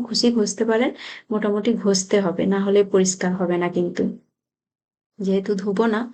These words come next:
তাই একদম ভালো করে রগড়ে রগড়ে, একটুও যেন ওই ধুলো বা পাউডারের মতো যে জিনিসটা, সেটা যেন একদম না থাকে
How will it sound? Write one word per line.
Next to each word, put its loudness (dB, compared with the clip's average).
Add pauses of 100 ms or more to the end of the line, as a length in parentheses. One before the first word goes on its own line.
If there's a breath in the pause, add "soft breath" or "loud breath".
(320 loud breath)
তাই -2
একদম 0
ভালো 2
করে 4
রগড়ে 2
রগড়ে, 0 (500)
একটুও 4
যেন 2 (100)
ওই 2
ধুলো 4 (100)
বা 0
পাউডারের 2
মতো 0
যে 4
জিনিসটা, 2
সেটা 2
যেন 2
একদম 0
না 0
থাকে 0